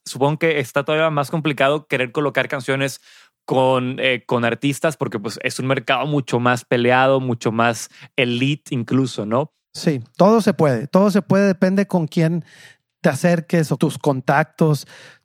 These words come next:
Speaker 2: Todo se puede. O el caso este que te decía de, del Chapito Sombra-, Zambrano, que es el compositor, que él perseguía a los
Speaker 1: Sí,
Speaker 2: grupos
Speaker 1: literal,
Speaker 2: así,
Speaker 1: sí.
Speaker 2: tal cual. Y ahorita, pues, ya obviamente le hablan pa' todos lados, ¿no? Todo depende de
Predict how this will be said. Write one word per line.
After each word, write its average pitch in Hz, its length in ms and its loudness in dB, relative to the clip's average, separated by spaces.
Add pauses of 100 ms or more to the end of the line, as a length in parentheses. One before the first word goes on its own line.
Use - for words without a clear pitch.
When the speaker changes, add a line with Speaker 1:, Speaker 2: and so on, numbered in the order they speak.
(120)
Speaker 2:
Todo 190 140 6
se 185 120 2
puede. - 180 -2
O 156 100 6
el 147 80 0
caso 165 260 2
este 175 180 -2
que - 120 -2
te 160 120 0
decía 151 340 2
de, 165 260 2
del 135 240 -2
Chapito 165 400 0
Sombra-, 160 460 2
Zambrano, 151 420 2
que 151 80 -4
es 143 60 -4
el 165 80 0
compositor, 147 520 0 (400)
que 151 100 2
él 139 140 2
perseguía 165 560 2
a - 20 4
los 202 160 4
Speaker 1:
Sí, 139 60 2
Speaker 2:
grupos 156 240 2
Speaker 1:
literal, 113 140 2
Speaker 2:
así, 135 180 0
Speaker 1:
sí. 143 60 -12 (200)
Speaker 2:
tal 156 200 2
cual. 165 300 2 (400)
Y 170 100 4
ahorita, 165 300 4
pues, 202 140 2
ya 147 200 4
obviamente 151 360 2
le 147 100 4
hablan 139 300 2
pa' 123 100 -2
todos 139 220 0
lados, 175 280 2
¿no? 139 220 0 (260)
Todo 220 160 6
depende 233 300 4
de 226 180 0